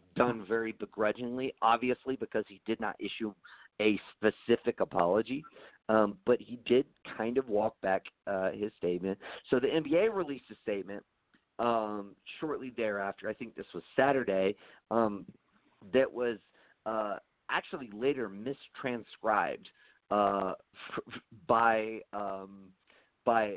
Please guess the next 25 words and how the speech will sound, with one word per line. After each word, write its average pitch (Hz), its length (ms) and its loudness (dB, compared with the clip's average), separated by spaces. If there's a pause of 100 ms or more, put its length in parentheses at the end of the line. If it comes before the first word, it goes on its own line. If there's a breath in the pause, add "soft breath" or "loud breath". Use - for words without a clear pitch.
(100)
uh, - 1080 -10
uh, 85 280 -4 (760)
I - 100 -16
guess, 127 180 4 (500 loud breath)
I - 40 -6
don't 156 140 0
know 104 120 -8 (100)
who 190 180 -10 (160)
did 139 160 2
the 104 60 -10
transcription, 101 720 -2 (320 loud breath)
um, 101 420 -2
but 98 240 0
the, 110 140 4 (460 soft breath)
the 120 200 0
version 180 500 0
that 143 160 -10
was 131 120 -16 (140)
sent 147 160 -6
out, 120 260 -6 (180)
uh, 107 260 -4 (200)
to 107 120 -14 (120)
China 113 400 0
was, 92 180 -8 (220)
was 98 80 -10